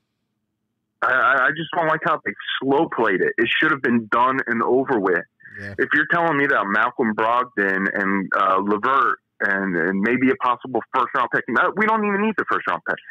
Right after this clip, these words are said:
Speaker 2: Yeah.
Speaker 1: Those two players couldn't come in and be key contributors to this basketball team and just make us better.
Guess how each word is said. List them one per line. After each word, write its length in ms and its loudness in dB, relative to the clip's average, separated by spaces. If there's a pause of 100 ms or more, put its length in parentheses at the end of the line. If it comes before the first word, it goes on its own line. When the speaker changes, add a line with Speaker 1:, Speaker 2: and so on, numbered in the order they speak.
(120)
Speaker 2:
Yeah. 180 -10
Speaker 1:
Those 140 2 (100)
two 140 2
players 300 2 (120)
couldn't 280 -2
come 240 0
in 220 2
and 240 -2
be 340 4 (200)
key 180 2
contributors 580 0 (140)
to 60 -2
this 220 0
basketball 500 0
team 140 2
and 140 0
just 160 -2
make 280 0
us 60 -2 (100)
better. 340 0